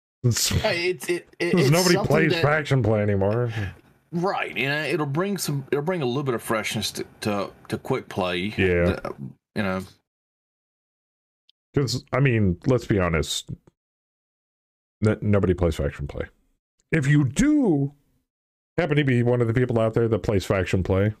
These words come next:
Speaker 1: one of the <clears throat> twelve to twenty-four people that play faction play every night, um,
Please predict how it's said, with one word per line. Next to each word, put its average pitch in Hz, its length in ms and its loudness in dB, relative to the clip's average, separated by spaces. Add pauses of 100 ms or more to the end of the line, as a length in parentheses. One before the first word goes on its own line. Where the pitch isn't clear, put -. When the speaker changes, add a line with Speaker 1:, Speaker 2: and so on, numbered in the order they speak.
Speaker 1:
one 143 260 4
of 120 100 0
the 107 320 4 (680)
<clears throat> 143 880 2 (400)
twelve 123 300 0
to 110 80 2
twenty-four 101 440 2
people 87 360 2
that 82 160 2
play 90 140 2
faction 80 400 0
play 80 160 0
every 80 200 0
night, 80 260 0 (1300)
um, 73 400 -2